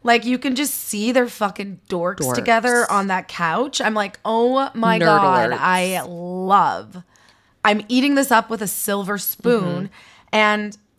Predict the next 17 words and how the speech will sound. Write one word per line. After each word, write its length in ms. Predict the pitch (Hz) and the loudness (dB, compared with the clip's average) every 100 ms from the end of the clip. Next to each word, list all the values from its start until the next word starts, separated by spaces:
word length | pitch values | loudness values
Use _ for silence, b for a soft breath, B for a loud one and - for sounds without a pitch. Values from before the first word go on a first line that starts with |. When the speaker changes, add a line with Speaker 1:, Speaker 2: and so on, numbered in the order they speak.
| _ _ _ | _ _ _
Speaker 1:
I 120 | 220 | -4
really 540 | 214 202 196 254 262 277 | -4 -6 -4 -2 0 2
hope, 240 | 233 233 | 2 2
not 240 | 214 226 262 | 2 0 0
even 240 | 277 262 | 0 -2
for 260 | 247 220 208 | -2 -2 -2
their 140 | 202 | -2
brand's 500 | 180 180 185 180 180 | -4 -4 -2 -2 -4
sake 320 | - 190 180 | -6 -6 -6
and 160 | 190 185 | -6 -4
not 180 | 180 185 | -2 -2
even 240 | 190 196 | -6 -12
for 380 | 185 196 190 180 b b b b b | -12 -6 -4 -6 b b b b b
the 120 | 180 | -4
British 400 | 170 208 202 190 | 0 0 0 -2
media 340 | 185 185 180 180 | -2 -4 -2 -2
to 200 | - | -4